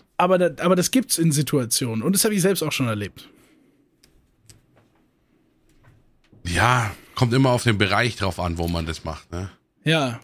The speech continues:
Speaker 2: Wenn du so in, in, in Sachen, äh, Computerprogrammierung und sowas, äh, ist sowas natürlich schon sehr vom Vorteil. Weil ich glaub, wenn du da einen hast, der einfach zu krass ist, auch auf,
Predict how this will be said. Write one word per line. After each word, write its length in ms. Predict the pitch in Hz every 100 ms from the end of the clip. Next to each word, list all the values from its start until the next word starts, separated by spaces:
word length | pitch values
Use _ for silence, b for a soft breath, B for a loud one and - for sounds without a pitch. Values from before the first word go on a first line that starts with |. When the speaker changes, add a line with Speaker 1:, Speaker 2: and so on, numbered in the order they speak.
| _ _ 98
Speaker 2:
Wenn 100 | 95
du 80 |
so 160 | 87 92
in, 260 | 92 92 95
in, 220 | 95 87
in 180 | 98 95
Sachen, 580 | 101 101 104 101 92
äh, 20 | 104
Computerprogrammierung 1160 | - 98 113 110 98 101 101 107 107 110 113
und 120 | 104 101
sowas, 380 | 101 101 95
äh, 340 | - 98 95 92 _ _ _ _ _ -
ist 120 | -
sowas 240 | 107 101
natürlich 340 | 101 - 104 92
schon 200 | 107 95
sehr 140 | 101
vom 200 | - 95
Vorteil. 460 | 92 95 - 80 - _ _ _ _ _ -
Weil 140 | 104 107
ich 80 |
glaub, 200 | - 113
wenn 120 | 117 110
du 80 |
da 160 | 110 107
einen 280 | 120 120 110
hast, 300 | 123 123 -
der 140 | 110
einfach 340 | 107 - 104 -
zu 380 | - - 185 -
krass 480 | - 151 160 - 147
ist, 280 | 147 -
auch 300 | 123 135 131
auf, 420 | - 117 113 -